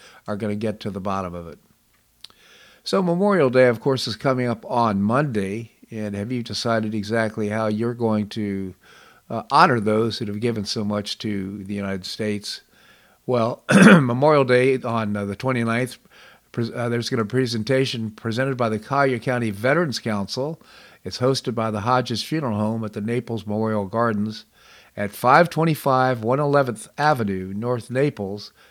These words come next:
three four one oh eight. <clears throat> At nine forty-five A M, there's gonna be a musical prelude by the Pine Ridge Middle School under the baton of Major Dir-, uh, mu-, Music Director Kelly Parker.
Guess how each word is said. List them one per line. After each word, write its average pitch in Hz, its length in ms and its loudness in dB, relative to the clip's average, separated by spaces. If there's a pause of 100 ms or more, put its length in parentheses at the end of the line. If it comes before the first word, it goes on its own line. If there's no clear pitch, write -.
three 120 200 -4
four 104 280 -4
one 101 220 -4
oh 104 160 -4
eight. 104 300 -6 (220)
<clears throat> - 220 -20
At 131 800 6
nine 143 260 6
forty-five 139 840 0
A 104 180 -2
M, 101 280 -6 (1400)
there's 135 240 0
gonna 117 120 2
be 107 140 2
a 104 60 2
musical 117 420 -2
prelude 113 500 2
by 104 180 -2
the 95 100 -8
Pine 120 320 -2
Ridge 113 280 -4 (340)
Middle 160 260 4
School 113 480 2
under 117 180 -2
the 104 80 -4
baton 123 560 0
of 101 340 -4
Major 120 340 0
Dir-, 107 220 -6
uh, 101 240 -6
mu-, 110 200 -8
Music 117 340 -4
Director 101 400 -4
Kelly 117 300 -2
Parker. 117 560 -2